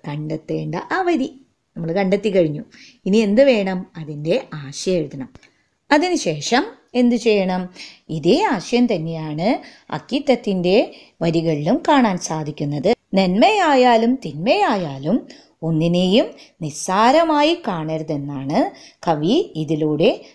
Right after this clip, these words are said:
നമുക്ക് നൽകുന്ന ഗുണപാഠം" എന്ന് പറഞ്ഞ് ആ ഒരു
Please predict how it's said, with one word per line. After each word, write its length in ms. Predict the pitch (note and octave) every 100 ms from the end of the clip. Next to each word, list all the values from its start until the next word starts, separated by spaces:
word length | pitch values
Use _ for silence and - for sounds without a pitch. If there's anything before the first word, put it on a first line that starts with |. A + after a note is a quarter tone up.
| -
നമുക്ക് 360 | G#3 A#3 D#4+ E4
നൽകുന്ന 480 | G3+ D3+ D3 C#3+ G3+ A4 - _ _ -
ഗുണപാഠം" 640 | E3+ D3+ C#3+ C#3+ F#3 A3 - _ _ _ _ -
എന്ന് 220 | E3+ D#3
പറഞ്ഞ് 440 | E3 D#3 D3+ B3 G#4 - -
ആ 120 | E3
ഒരു 220 | D3 D3+